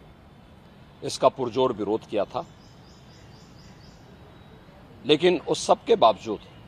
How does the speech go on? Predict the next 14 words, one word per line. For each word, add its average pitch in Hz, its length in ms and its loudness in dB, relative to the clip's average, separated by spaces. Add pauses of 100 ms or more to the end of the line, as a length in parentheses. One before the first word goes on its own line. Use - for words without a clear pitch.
(1800)
कांग्रेस 175 640 2 (1000)
और 147 140 4
उसके 165 300 -4
सहयोगी 147 680 0 (460)
इंडी 151 280 -2
गठबंधन 135 460 -2
से 131 160 -6
जुड़े 110 240 -4
हुए 117 160 -4
दल 110 220 0
हैं, 85 220 -12 (2250)
इन 160 140 0
लोगों 180 420 6
में 202 380 2